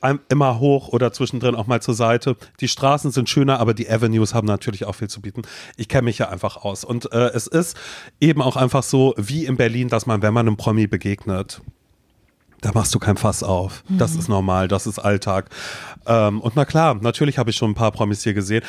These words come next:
Speaker 1: Und ich würde auch erstmal grundsätzlich sagen, hier, äh, in Manhattan, wo ich jetzt gerade lebe. Ja?
Speaker 2: Mein Gott, Simon, jetzt sag doch, wen du gesehen
Speaker 1: <laughs>
Speaker 2: hast.
Speaker 1: Okay,
Speaker 2: Das
Speaker 1: also
Speaker 2: ist
Speaker 1: ich
Speaker 2: nicht
Speaker 1: hab
Speaker 2: dein
Speaker 1: Alec
Speaker 2: Ernst.
Speaker 1: Ba-,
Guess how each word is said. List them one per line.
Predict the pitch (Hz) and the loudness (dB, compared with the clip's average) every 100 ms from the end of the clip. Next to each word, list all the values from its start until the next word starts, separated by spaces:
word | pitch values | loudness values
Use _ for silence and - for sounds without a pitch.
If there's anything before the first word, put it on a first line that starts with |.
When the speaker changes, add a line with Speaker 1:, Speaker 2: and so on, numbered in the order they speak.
| - - | -8 -2
Speaker 1:
Und | 143 | -2
ich | 147 | 2
würde | 175 208 147 | 2 2 2
auch | 151 - | 0 0
erstmal | 151 160 | 0 0
grundsätzlich | 135 131 - 175 - 147 123 | 0 -2 0 0 0 -4 -2
sagen, | 117 101 98 131 170 - | 0 0 0 -4 -6 -10
hier, | - 143 147 151 143 - 113 113 110 110 110 | -8 0 2 2 0 0 4 4 4 2 0
äh, | 117 | 0
in | 110 104 104 104 - | 2 0 -2 -4 -2
Manhattan, | 104 101 101 98 - - 113 120 - 170 185 165 | 0 2 0 -6 -10 -2 2 2 0 2 2 2
wo | 120 151 | 0 -2
ich | - - | -4 0
jetzt | 156 147 - | 0 0 -4
gerade | 135 120 120 120 120 123 _ _ _ - | 0 2 4 2 0 -4 _ _ _ -10
lebe. | 98 95 92 90 127 202 _ _ _ _ _ _ - - _ _ _ - - | -6 -4 -4 0 2 0 _ _ _ _ _ _ -20 -20 _ _ _ -18 -4
Ja? | 113 127 | 0 2
Speaker 2:
Mein | 254 240 | 2 0
Gott, | 233 233 - | 0 0 0
Simon, | 254 240 233 233 | -2 -2 0 0
jetzt | 226 214 | -2 -2
sag | - 277 294 | 0 0 0
doch, | 294 247 | -4 -2
wen | 277 | -2
du | 240 | -4
gesehen | 226 220 226 277 285 233 | -4 -4 -2 -2 -2 -2
Speaker 1:
<laughs> | |
Speaker 2:
hast. | 247 226 | -2 -2
Speaker 1:
Okay, | 208 175 123 _ - | 0 0 0 _ -2
Speaker 2:
Das | |
Speaker 1:
also | 170 180 135 | 2 2 0
Speaker 2:
ist | 123 | -2
Speaker 1:
ich | |
Speaker 2:
nicht | - | -2
Speaker 1:
hab | 170 | 0
Speaker 2:
dein | 156 | 2
Speaker 1:
Alec | 156 151 | 2 0
Speaker 2:
Ernst. | 226 | -2
Speaker 1:
Ba-, | - | -2